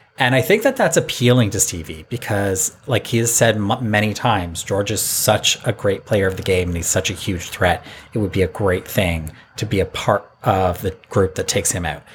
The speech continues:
So I think that's, there is some appeal there. And she says if they're not on board, they'll go for Jerry because he's least likely to be saved by an idol. Because basically, like, if he's not on board, we don't have the numbers, but we do have this idol. If we play it correctly,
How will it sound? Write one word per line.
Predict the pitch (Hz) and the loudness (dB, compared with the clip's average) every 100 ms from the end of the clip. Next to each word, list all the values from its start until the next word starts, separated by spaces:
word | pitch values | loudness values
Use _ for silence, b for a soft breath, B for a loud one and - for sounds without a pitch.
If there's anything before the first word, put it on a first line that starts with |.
| B | B
So | - | -2
I | 117 | 0
think | 180 | 2
that's, | 151 143 - | 2 0 -4
there | - 113 | 0 4
is | 117 123 | 4 4
some | 123 110 | 0 -2
appeal | - 107 82 | -4 -6 -6
there. | - - - B B B | -8 -12 -18 B B B
And | 113 104 104 98 | 2 2 2 0
she | |
says | - 101 | -2 -2
if | 104 | -2
they're | - 98 | 0 0
not | 98 104 120 - | 0 2 2 2
on | 123 120 | 0 2
board, | 110 104 98 | 2 0 0
they'll | 98 | -2
go | 98 | -2
for | 87 - - | -4 -10 -12
Jerry | - 120 107 101 98 95 | -2 4 6 4 2 -2
because | 95 85 - 107 92 90 90 - B B B B | -6 -10 -6 -2 -2 -2 -2 -4 B B B B
he's | - 98 | -6 -6
least | 104 104 107 - | -4 -2 0 0
likely | 104 95 98 | 0 0 -4
to | |
be | 92 | -4
saved | 87 98 90 | -2 -2 -2
by | 87 | -4
an | 87 | -4
idol. | 87 82 | -4 -6
Because | 82 85 90 | -8 -10 -4
basically, | - 120 110 - 101 | 2 2 2 0 0
like, | 95 92 - B B - | 0 -2 -6 B B -2
if | 113 | 0
he's | 107 | 4
not | 151 185 | 6 6
on | 170 135 | 6 6
board, | 120 113 110 107 | 6 6 4 2
we | |
don't | 107 113 113 | 2 2 2
have | 117 | 0
the | 110 | 2
numbers, | 101 98 98 | 0 0 -4
but | 92 98 | -4 -6
we | 92 | -4
do | 117 113 | 0 2
have | 120 | 2
this | 113 - | 2 2
idol. | 95 90 87 | 2 0 -2
If | - | -6
we | |
play | 92 - 104 | -8 0 2
it | 110 | 2
correctly, | - 107 87 - 101 87 | -2 -2 -2 -4 -6 -4